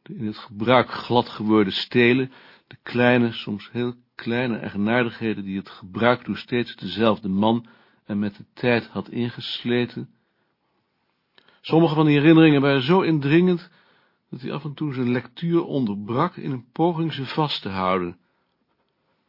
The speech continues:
Langzaam drong het besef tot hem door dat hij toen, zonder dat te weten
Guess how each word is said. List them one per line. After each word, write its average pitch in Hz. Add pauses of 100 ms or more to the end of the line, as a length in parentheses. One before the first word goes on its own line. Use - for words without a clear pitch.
(140)
Langzaam 160
drong 156
het 135
besef 135
tot 131
hem 131
door 139 (1000)
dat 127
hij 131 (340)
toen, 123 (760)
zonder 151
dat 131
te 117
weten 139